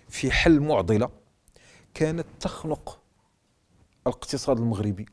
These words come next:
والمالية العمومية. الحكومة في هذا الموضوع تعاملت كما تعاملت في باقي الملفات. ثلاث محددات، ما يهم أولاً ال-، الحاجيات الوطنية، ولهذا قمنا أولاً بالاشتغال على تأمين الحاجيات الوطنية،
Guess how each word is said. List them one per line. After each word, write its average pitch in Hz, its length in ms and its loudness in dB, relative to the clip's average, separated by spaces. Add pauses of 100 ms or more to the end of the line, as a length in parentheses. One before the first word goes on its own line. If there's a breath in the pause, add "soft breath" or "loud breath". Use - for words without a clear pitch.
والمالية 120 380 2
العمومية. 98 520 -2 (380 soft breath)
الحكومة 127 560 -8
في - 180 -12
هذا 110 100 -8
الموضوع 113 540 -4
تعاملت 113 720 -8
كما 120 220 -8
تعاملت 113 460 -8
في - 140 -12
باقي 101 280 -10
الملفات. - 480 -14 (1700)
ثلاث - 320 4
محددات، 90 640 -14
ما 104 120 -6
يهم 98 440 -6
أولاً 98 360 -8 (1700 loud breath)
ال-، 87 460 -12 (560)
الحاجيات 92 560 -10 (340)
الوطنية، 95 560 -8 (220)
ولهذا 90 320 -6
قمنا 98 340 -8
أولاً 101 300 -8
بالاشتغال 101 640 -8
على 92 180 -6
تأمين 98 280 -10
الحاجيات 95 500 -12
الوطنية، - 360 -18